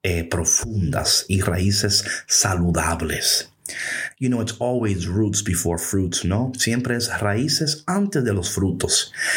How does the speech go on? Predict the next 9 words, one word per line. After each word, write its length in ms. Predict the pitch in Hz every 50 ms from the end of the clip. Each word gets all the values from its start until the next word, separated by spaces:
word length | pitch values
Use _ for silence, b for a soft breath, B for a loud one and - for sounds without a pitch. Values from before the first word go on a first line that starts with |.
| B B B B
Y 120 | - 139
nosotros, 680 | 143 135 123 - - 147 165 180 175 - 135 123 120 -
por 160 | - 107 101
la 160 | 95 95 95
cultura 460 | - - 92 92 87 90 120 123 131 135
en 80 | 117
la 100 | 101 90
cual 260 | 85 - 107 117 127
vivimos, 840 | 127 127 117 104 104 110 101 87 82 82 101 131 - - - - -